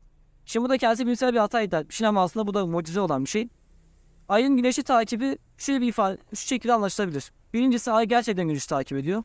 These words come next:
Bu doğrudur arkadaşlar. Güneş sistemi Samanyolu Galaksisi merkezinde akıp giderken dünya, güneş sistemindeki gezegenlerle birlikte ay da zaten güneşi takip ediyor. Yani güneş akıp giderken tabiri caizse ay, dünya ve diğer gezegenler güneşi takip ederekten gidiyorlar. Böyle dönüyorlar etrafında yani.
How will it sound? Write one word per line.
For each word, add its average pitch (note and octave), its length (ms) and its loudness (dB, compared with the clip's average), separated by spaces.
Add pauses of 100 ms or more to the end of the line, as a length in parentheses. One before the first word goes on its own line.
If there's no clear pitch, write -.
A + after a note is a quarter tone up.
Bu G#3+ 120 -2
doğrudur A3 280 2
arkadaşlar. C#3 540 -2 (200)
Güneş A3+ 200 2
sistemi F#3+ 380 -2 (180)
Samanyolu G#3+ 420 0
Galaksisi G3 340 0
merkezinde F3+ 420 0
akıp F#3 260 0
giderken G3+ 500 0 (520)
dünya, G3 260 -2
güneş G3 260 0
sistemindeki G3 320 -2
gezegenlerle F3+ 600 2
birlikte E3 240 -2
ay G#3 160 2
da F#3+ 60 -2
zaten G3 280 0
güneşi E3 240 -4
takip F3+ 320 0
ediyor. A#2 320 -4
Yani E3 180 0
güneş F#3 280 -2
akıp F3 240 -6
giderken F#3+ 400 0
tabiri E3 260 0
caizse F#3+ 340 -2 (260)
ay, G3+ 260 2
dünya G3+ 240 2
ve F#3+ 100 0
diğer G#3 140 2
gezegenler E3+ 520 0
güneşi F#3+ 320 -4
takip G3+ 320 0
ederekten F#3+ 380 0
gidiyorlar. B2 540 -6 (240)
Böyle F#3 220 2
dönüyorlar B2 320 -2
etrafında C3 380 -4
yani. B2+ 220 -4